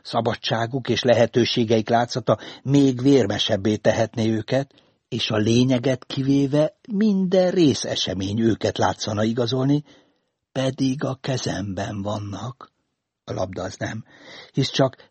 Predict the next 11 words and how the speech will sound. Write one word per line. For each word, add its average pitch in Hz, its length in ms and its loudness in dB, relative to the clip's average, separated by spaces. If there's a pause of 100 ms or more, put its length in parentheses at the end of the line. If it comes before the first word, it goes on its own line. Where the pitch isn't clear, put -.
tettetett 135 520 -2
szomorúsággal 107 840 0
hátra 123 400 -2
kell 101 220 -8
néznem, 151 600 -2 (540)
és - 160 -4
már 135 260 0
is - 140 -4
előttem 101 460 -6
a 101 60 -6
labda, 135 500 -6